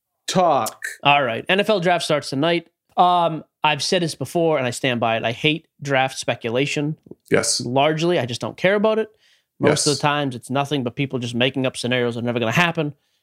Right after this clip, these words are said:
Speaker 2: So that's what we're gonna do for the next ten minutes. I'm excited about
Speaker 1: <laughs>
Speaker 2: it.
Speaker 1: So let's do it.
Speaker 2: <laughs> I'm pumped. Uh, there's a couple things that came out today. So Schefter talking about, uh, he actually said this on, uh, Sports Talk Radio up in Boston yesterday and then tweeted about it a little bit today. People are making a play. He doesn't see it as a huge possibility,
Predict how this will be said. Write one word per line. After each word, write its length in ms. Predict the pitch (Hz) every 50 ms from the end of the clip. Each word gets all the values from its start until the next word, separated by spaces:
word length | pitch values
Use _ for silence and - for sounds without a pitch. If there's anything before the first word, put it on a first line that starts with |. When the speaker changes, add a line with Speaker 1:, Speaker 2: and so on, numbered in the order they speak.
| _ _ -
Speaker 2:
So 60 | 185
that's 80 | 175 -
what 60 | 202
we're 40 | 196
gonna 120 | 202 196
do 100 | 185 214
for 40 | 202
the 60 | 196 214
next 120 | 220 208 -
ten 120 | 233 208
minutes. 220 | 214 262 285 - 113
I'm 80 | 120
excited 400 | 135 - 180 175 - - 208 214 160
about 220 | - 135 135 131
Speaker 1:
<laughs> 0 |
Speaker 2:
it. 60 | 143
Speaker 1:
So 100 | 160 180
let's 260 | 175 196 190 - -
do 240 | 370 311 370 392 330 -
it. 140 | - - 294
Speaker 2:
<laughs> 20 | 285
I'm 80 | 277
pumped. 480 | - - - 302 330 - 226 190 - - - - - - -
Uh, 480 | 190 190 - 196 190 185 190 180 175 - - - - - 392 - _ -
there's 140 | 294 381
a 60 | 427 392
couple 240 | - 262 202 214
things 220 | 185 - 190 180 165
that 180 | 170 170 -
came 180 | - - 180 165
out 160 | 156 147 151
today. 240 | 156 160 143 139 151
So 140 | 156 - 180
Schefter 560 | 165 - - 208 208 214 - - 233 226 220
talking 340 | - 190 175 175 170 180 170
about, 400 | 151 143 151 147 147 143 143 - _
uh, 80 | - 151
he 140 | 139 147 175
actually 200 | 233 - - -
said 120 | - 175 151
this 120 | 139 -
on, 360 | 147 135 131 127 - 151 - _ _ _ -
uh, 240 | 139 127 127 127 131 143 143 - - _ _ _
Sports 360 | - - - - 165 160 -
Talk 160 | - 165 143 131
Radio 240 | 143 156 151 143
up 60 | 135 127
in 100 | 123 120
Boston 420 | 113 120 120 135 131 - - 117
yesterday 420 | 113 113 131 151 - - 147 143 139
and 80 | 131
then 80 | 127 120
tweeted 300 | 120 - - 156 160 160
about 140 | 156 147 151
it 40 | 143
a 20 |
little 160 | 139 147 151 151
bit 100 | 151 143
today. 380 | - - 123 127 143 170 202 - _ _ _ _ _ _ _ _ _ _
People 600 | - 180 165 - 170 156 151 147 143 147 - - _
are 120 | - 127 123
making 400 | 123 131 151 170 170 175 190 170
a 40 |
play. 280 | 160 165 - 165 165 180
He 40 | 180
doesn't 180 | 156 139 151 147
see 140 | - 170 165
it 80 | 151
as 80 | 143 123
a 60 | 120
huge 500 | 113 - - - 190 226 262 226 - -
possibility, 760 | - - 214 214 - 208 180 170 185 185 196 208 247 269 269